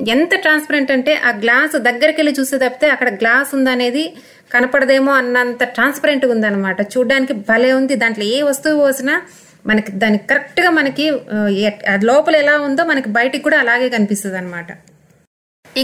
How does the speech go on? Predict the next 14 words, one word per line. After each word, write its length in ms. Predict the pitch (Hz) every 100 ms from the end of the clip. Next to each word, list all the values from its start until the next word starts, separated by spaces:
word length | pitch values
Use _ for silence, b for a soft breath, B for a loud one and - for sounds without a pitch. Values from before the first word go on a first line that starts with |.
| 220
గ్లాస్ 360 | 262 262 339 339
మాత్రం 340 | 320 311 320
ప్రీమియం 580 | 302 - 277 302 320 320
క్వాలిటీ 460 | 311 269 254 247 247
అండి. 480 | 233 226 269 294 -
బ్యాంబూ 600 | 208 190 214 240 285 277
అంటే 280 | 247 233 262
వెదురుతో 560 | 220 214 220 311 320 311
చేసిన 360 | 311 262 254
మూతలు 380 | 233 233 247 262
కాబట్టి 460 | 254 233 226 226 285
ఇవి 360 | 277 233 262 -
eco 280 | 220 262 262
friendly. 560 | 262 226 220 254 285